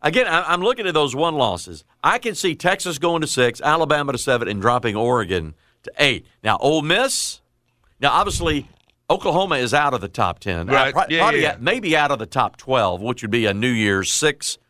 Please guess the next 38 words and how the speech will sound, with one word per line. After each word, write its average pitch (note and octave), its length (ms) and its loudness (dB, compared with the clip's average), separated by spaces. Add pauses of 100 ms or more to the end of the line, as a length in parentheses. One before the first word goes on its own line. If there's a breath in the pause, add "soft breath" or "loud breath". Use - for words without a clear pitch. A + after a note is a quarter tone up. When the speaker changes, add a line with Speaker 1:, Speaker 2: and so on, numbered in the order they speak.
(100)
Speaker 2:
Yeah. E3+ 180 2
Speaker 1:
invitation. F#2 720 -2 (400 soft breath)
Um, B2 500 2 (140)
but D3+ 120 2
Ole G3 160 2
Miss, F#3+ 520 -2 (840)
you A2+ 60 -6
know, A2+ 100 4
they're G3 120 0
sitting G3 260 -2
there E3+ 180 2
with, C#3+ 180 2
with C#3 200 -2
their A3+ 200 2
record. A#2+ 480 0 (560)
You A2+ 60 -6
know, B2+ 80 4
where D3 300 2
are F3+ 40 2
they A3 120 2
gonna F3+ 180 2
move A2+ 260 -2
up? D#2+ 220 -2 (120)
Speaker 2:
Yep. A#2 200 2 (420)
Speaker 1:
Um, D#2+ 680 -2 (1040)
'cause A2+ 120 -8
they're, E3 260 2
they're D3+ 140 2
sitting - 220 0
there B2+ 100 4
with, G#2+ 180 -2 (240)
as A2+ 200 0
one A2+ 160 0
of G#2+ 60 0
those G2+ 200 0
one-loss F#2 540 -2
teams. D2+ 560 -8
Speaker 2:
Yep. F#2 180 -4